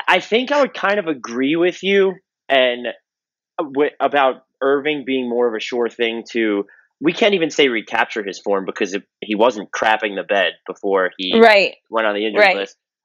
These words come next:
Speaker 1: I
Speaker 2: Oh,
Speaker 1: just
Speaker 2: is this
Speaker 1: think
Speaker 2: not a cussing podcast? Do we not cuss here? I
Speaker 1: Oh,
Speaker 2: think
Speaker 1: no,
Speaker 2: I've
Speaker 1: you
Speaker 2: already
Speaker 1: can
Speaker 2: done
Speaker 1: cuss.
Speaker 2: that three times.
Speaker 1: No, it's
Speaker 2: You have
Speaker 1: fine.
Speaker 2: a
Speaker 1: I
Speaker 2: beep
Speaker 1: dropped,
Speaker 2: button?
Speaker 1: No, I drop F-bombs all the time. It's, um, so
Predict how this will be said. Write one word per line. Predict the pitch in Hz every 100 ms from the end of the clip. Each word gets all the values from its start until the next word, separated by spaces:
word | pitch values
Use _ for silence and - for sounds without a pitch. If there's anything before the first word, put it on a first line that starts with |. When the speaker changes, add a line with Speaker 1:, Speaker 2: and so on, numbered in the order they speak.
| _ -
Speaker 1:
I | 143
Speaker 2:
Oh, | 277
Speaker 1:
just | 262
Speaker 2:
is | 254
this |
Speaker 1:
think | 302 320
Speaker 2:
not | 302
a | 285
cussing | - 254 277 262
podcast? | 262 247 254 285 285 294 _
Do | 247
we | 254
not | 262 262
cuss | 247 233 -
here? | 285 294 _ _ _ -
I | 269
Speaker 1:
Oh, |
Speaker 2:
think | 294 285
Speaker 1:
no, |
Speaker 2:
I've | 269
Speaker 1:
you |
Speaker 2:
already | 262 254
Speaker 1:
can | 233
Speaker 2:
done | 247 247
Speaker 1:
cuss. | 220
Speaker 2:
that | 226
three | 233
times. | 233 214 196 226 _ _ _
Speaker 1:
No, | - 127
it's | 123
Speaker 2:
You | 240
have | 240
Speaker 1:
fine. | 98
Speaker 2:
a |
Speaker 1:
I | 226
Speaker 2:
beep |
Speaker 1:
dropped, | 247 254
Speaker 2:
button? | 269 277 277 _ _ _ _ 131
Speaker 1:
No, | 110
I | 110
drop | 131 123 120
F-bombs | 107 - 101 -
all | 101 92
the |
time. | 90 92 92 _ -
It's, | 104 - - - -
um, | 147 147 131 131 - - 156 190
so | - 202 185